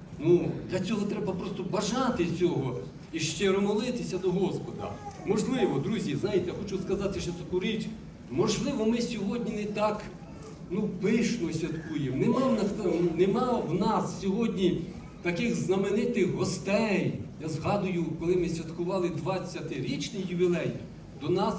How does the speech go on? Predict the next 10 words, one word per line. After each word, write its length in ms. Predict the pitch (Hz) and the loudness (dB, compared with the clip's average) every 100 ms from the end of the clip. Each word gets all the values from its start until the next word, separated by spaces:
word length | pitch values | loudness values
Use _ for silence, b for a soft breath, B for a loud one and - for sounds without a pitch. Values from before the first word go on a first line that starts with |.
| - | -2
приїхав 480 | 175 196 208 190 175 | -2 0 0 -4 -4
сам 260 | 208 196 | -4 -2
голова 420 | 160 190 202 208 | 2 2 4 2
Союзу. 520 | 196 214 226 233 - 135 | 2 0 2 2 2 2
Ми 160 | 220 | 2
його 140 | 196 175 | 2 4
запросили 600 | 180 180 175 185 139 135 | 2 0 0 2 2 0
з 40 | |
Києва, 440 | - 170 143 135 | 2 2 2 0
паночку, 600 | 127 165 233 - - 196 | -4 -4 -2 -2 -2 0